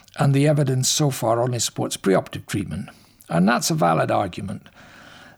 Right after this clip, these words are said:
But the argument for, it's quite likely that going on for longer would be better. We know that longer duration trastuzumab is better than short duration.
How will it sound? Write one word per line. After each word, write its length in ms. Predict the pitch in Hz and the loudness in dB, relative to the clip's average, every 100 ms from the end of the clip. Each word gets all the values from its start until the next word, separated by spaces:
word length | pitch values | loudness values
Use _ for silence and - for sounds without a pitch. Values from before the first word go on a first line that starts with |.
| - | -2
But 120 | 185 | 2
the 100 | 196 | 4
argument 600 | 285 302 233 202 180 - | 4 2 2 2 2 0
for, 800 | - - 196 180 - - 156 - - - - - - - _ | -8 -4 2 2 2 -2 -4 -6 -10 -20 -20 -20 -20 -20 _
it's 180 | - 180 | -2 -2
quite 400 | - - 180 147 | -4 -2 0 2
likely 540 | - - 226 - 110 127 | 2 2 2 -4 -4 -4
that 180 | 156 | -2
going 220 | 143 151 135 | 0 0 2
on 180 | 131 | 0
for 160 | 113 123 | -2 -2
longer 340 | 123 123 120 | 0 0 0
would 180 | 107 110 | -2 -2
be 100 | 110 | -4
better. 420 | 107 107 98 143 | -2 -2 0 0
We 140 | 143 151 | 2 4
know 240 | 156 160 | 6 4
that 200 | 139 127 | 2 -2
longer 540 | 135 147 160 147 123 117 | 0 2 2 2 0 -2
duration 600 | 127 131 135 127 - 117 | -2 0 0 0 -2 -2
trastuzumab 1000 | - 131 - - 262 240 151 135 120 123 | -2 0 0 0 2 2 0 -2 -2 0
is 160 | 131 | -2
better 360 | - - 139 123 | -4 0 0 0
than 180 | 110 107 | -2 -4
short 380 | - 143 131 - | -2 0 -2 -4
duration. 680 | 101 92 92 - - 180 | -4 -4 -4 -2 -2 -2